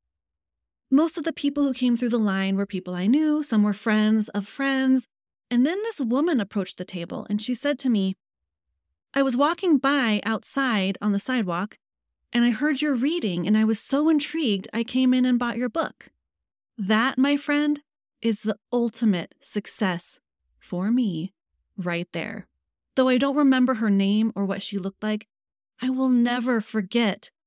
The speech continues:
that moment when a stranger heard me reading and had come in to buy my book because she loved what she heard.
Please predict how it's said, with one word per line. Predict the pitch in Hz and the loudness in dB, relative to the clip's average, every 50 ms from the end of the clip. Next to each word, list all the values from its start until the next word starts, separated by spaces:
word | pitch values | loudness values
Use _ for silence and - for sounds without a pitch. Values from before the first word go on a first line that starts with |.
| _ _ _ _ | _ _ _ _
that | - 226 214 214 220 | 0 0 2 6 6
moment | 214 226 226 240 240 226 208 175 - - - _ _ | 6 8 8 6 4 4 2 2 -2 -6 -12 _ _
when | - 240 240 | -2 0 0
a | 247 | 0
stranger | 240 - - - - 247 262 269 285 311 320 294 269 196 170 - - - - | 0 -2 -6 -6 -4 -2 0 2 2 4 4 4 2 0 -2 -4 -8 -14 -8
heard | - 247 262 277 | -4 -2 0 2
me | 269 285 285 277 | 4 4 4 4
reading | 233 262 277 285 240 190 - | 2 0 0 0 0 -2 -2
and | 196 208 | -2 -2
had | 190 196 220 208 - _ _ _ _ _ _ _ - | -2 -2 -2 -4 -6 _ _ _ _ _ _ _ -8
come | - - 311 302 - | 0 2 4 4 4
in | - 285 320 311 269 226 190 | 4 4 4 6 4 4 4
to | - - 220 | 2 -2 -2
buy | - 247 262 277 277 | -2 -2 -2 0 0
my | 262 247 220 | 0 0 0
book | 196 - 285 302 262 - - | 0 0 0 0 0 0 -2
because | - 226 226 - 247 262 262 - | -4 -4 -2 -2 -2 -2 -2 -2
she | - - 269 269 269 | -2 -2 0 0 0
loved | 262 240 226 247 254 269 233 247 | 0 0 0 0 0 -2 -2 -4
what | 233 - | -6 -6
she | - - 240 | -6 -6 -6
heard. | 226 - - 254 247 202 - - | -6 -6 -6 -6 -4 -4 -6 -8